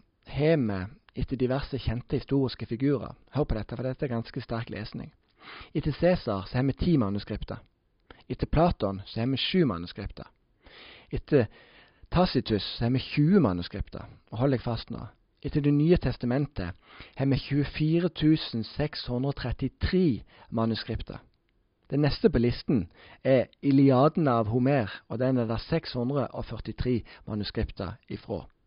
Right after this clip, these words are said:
Altså, det er så mange historiske kilder på Bibelen og dens autoritet at det er helt sprøtt å tenke på. Er det andre historiske kilder som bekrefter eller avkrefter Bibelen og Jesus sin autoritet? Ja,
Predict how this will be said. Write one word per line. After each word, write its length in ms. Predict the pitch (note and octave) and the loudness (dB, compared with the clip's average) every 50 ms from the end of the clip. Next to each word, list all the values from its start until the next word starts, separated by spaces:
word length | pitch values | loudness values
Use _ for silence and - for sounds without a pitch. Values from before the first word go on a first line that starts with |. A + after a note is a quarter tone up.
| _ _ _ - - | _ _ _ -18 -16
Altså, 220 | G2+ - - C#3+ | -14 -8 -6 -6
det 100 | D3 - - | -6 -6 -4
er 180 | - F#3+ E3+ - - - | -4 -4 -2 -2 -2 0
så 120 | G3 G3 | 0 2
mange 280 | F3 D#3 D3 D3 D3+ C3+ | 2 2 2 0 0 -2
historiske 440 | - - D3+ D3 C3+ - - C3 A#2+ | 0 2 2 2 2 0 -2 -8 -4
kilder 400 | - C3+ C3+ D3 D#3 D#3 A#2+ G#2+ - - - - - - - | -2 -2 -2 0 0 0 0 0 -4 -10 -18 -18 -14 -6 -4
på 100 | - C3 | -2 2
Bibelen 460 | B2+ C#3+ D3+ D3+ C3+ A#2+ A2+ A2 A2 | 4 6 6 6 4 2 0 0 -4
og 200 | - - - B2+ | -6 -10 -8 -4
dens 200 | A#2+ C3 B2+ - | -4 -4 -2 -2
autoritet 680 | C3 A2+ - - B2 A2+ - D3+ D3 A#2+ - - - _ _ - | -2 -2 -2 -2 -4 -2 0 0 0 0 -2 -6 -10 _ _ -14
at 120 | - B2+ | -14 -10
det 80 | - A2 | -8 -8
er 80 | G#2+ G#2+ | -8 -8
helt 120 | - - | -10 -12
sprøtt 460 | - - B2 B2 - - _ - - - - | -8 -6 -6 -6 -6 -8 _ -20 -20 -14 -12
å 80 | - | -8
tenke 340 | - - A2+ G#2+ - - B2 | -8 -6 -8 -8 -8 -10 -10
på. 160 | - - - - _ _ _ _ _ _ _ _ _ _ _ _ _ _ _ _ _ _ - - - - - - - | -10 -10 -14 -14 _ _ _ _ _ _ _ _ _ _ _ _ _ _ _ _ _ _ -16 -16 -14 -14 -10 -2 2
Er 80 | D3 | 4
det 140 | E3+ - - | 4 4 4
andre 400 | - F3+ F3+ G3+ A3+ C4 C4+ F#3 | 2 2 2 2 2 4 4 2
historiske 400 | C#3 - - D#3 D3 B2 - C#3+ | 2 2 2 0 0 0 -2 -6
kilder 280 | B2 - C3 B2+ C3+ C#3+ | -4 -2 -2 0 0 -2
som 160 | - B2+ A#2+ | -4 -4 -8
bekrefter 420 | A#2 - - C#3 C3 - - - A2+ | -6 -4 -4 -4 -4 -4 -6 -6 -6
eller 180 | A2+ A2+ B2+ | -4 -2 -4
avkrefter 460 | B2+ - - - A2+ G#2+ - - A#2 | -4 -6 -6 -10 -10 -10 -8 -10 -6
Bibelen 500 | A#2 B2 B2+ B2+ A#2+ A#2+ A2 G#2 G#2 A2+ - - | -2 0 0 0 0 -2 -6 -6 -8 -10 -14 -12
og 100 | D3+ C3+ | -6 -4
Jesus 300 | B2+ B2+ B2 - C#3+ - | -4 -4 -4 -6 -10 -10
sin 160 | - A#2 A2+ | -8 -8 -8
autoritet? 720 | A2 A2 G#2 - - A2+ G#2+ - - A2+ A#2 - - - - _ _ _ _ _ _ _ _ _ _ _ _ _ _ - - | -8 -8 -10 -8 -8 -8 -8 -6 -8 -8 -8 -12 -14 -18 -20 _ _ _ _ _ _ _ _ _ _ _ _ _ _ -10 -6
Ja, 180 | A2 B2+ F3 | -4 -4 -4